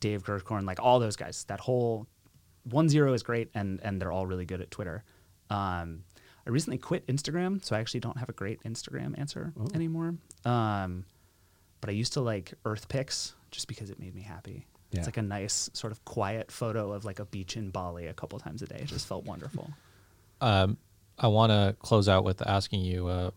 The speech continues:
Speaker 3: okay, I wanna, I have a product idea. We, we talked about this before the, uh,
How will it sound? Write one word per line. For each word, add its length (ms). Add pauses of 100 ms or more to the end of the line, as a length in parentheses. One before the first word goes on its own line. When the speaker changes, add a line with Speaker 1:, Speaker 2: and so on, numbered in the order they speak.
Speaker 3:
okay, 300 (420)
I 40
wanna, 320 (180)
I 60
have 80
a 40
product 420
idea. 460
We, 320
we 120
talked 260
about 220
this 160
before 420
the, 180
uh, 240